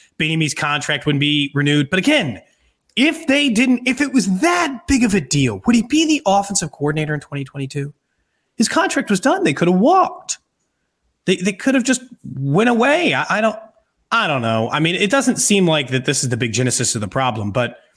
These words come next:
because, look, Nick and I might disagree with things. Before we go on the air, we might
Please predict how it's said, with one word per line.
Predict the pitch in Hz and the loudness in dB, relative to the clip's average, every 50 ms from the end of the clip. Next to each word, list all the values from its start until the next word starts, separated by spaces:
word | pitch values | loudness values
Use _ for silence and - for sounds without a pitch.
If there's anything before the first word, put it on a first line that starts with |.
| _ _ - | _ _ -4
because, | - 208 214 240 190 - - - - - | -2 -2 0 -2 -4 -4 -8 -10 -4 -2
look, | 247 175 - - - - | -2 -2 -2 -6 0 2
Nick | 170 269 339 339 - | 4 4 4 2 0
and | 220 220 | 0 2
I | 254 311 320 240 | 2 2 2 0
might | 160 139 120 110 - | 0 0 -2 0 0
disagree | 147 131 - 135 107 - 113 110 104 | 0 0 0 -2 -2 -4 -4 -2 -2
with | 98 101 - - | -4 -6 -6 -6
things. | 107 87 78 - - | -6 -6 -6 -8 -6
Before | - 147 139 - 247 254 | -4 -4 0 2 2 4
we | 254 254 233 | 4 4 4
go | 254 247 | 4 4
on | 247 240 | 4 2
the | 233 226 | 2 2
air, | 233 240 240 247 247 247 240 - - - _ - - | 2 2 2 2 2 0 -2 -14 -20 -20 _ -4 0
we | 196 269 269 | 2 2 4
might | 247 208 185 165 135 - | 4 2 0 -2 -4 -8